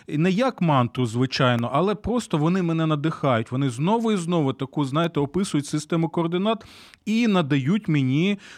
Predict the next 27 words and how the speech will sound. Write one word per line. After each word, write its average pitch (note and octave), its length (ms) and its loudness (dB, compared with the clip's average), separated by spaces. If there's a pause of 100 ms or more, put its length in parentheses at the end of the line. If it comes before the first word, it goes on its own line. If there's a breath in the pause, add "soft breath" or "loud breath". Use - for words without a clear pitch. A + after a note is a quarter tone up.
ось C3 240 -6
цю F3+ 140 0
впевненість, D#3 1080 -2 (240 soft breath)
яка F3 300 -2
в A#3 80 2
мене, F#3 580 0
е, B2+ 120 -6
дійсно D3 420 -2
існує, F#3 420 0
незважаючи D#3 920 2
на C3+ 100 0
всі D3+ 260 -4
переживання, C3 760 -4
на C3+ 80 0
всі C#3 200 -6
турботи, E3+ 840 -2 (340 loud breath)
на C#3+ 100 -4
всі A#3+ 220 -2
страхи, A3 500 0
які G#3 540 -2
є, D3 440 -2
звичайно, C#3+ 540 -2
в B2+ 40 -4
моєму C3 380 -4
житті. A2+ 500 -10
Відповідь D#3 460 -4
наступна. A2+ 600 -6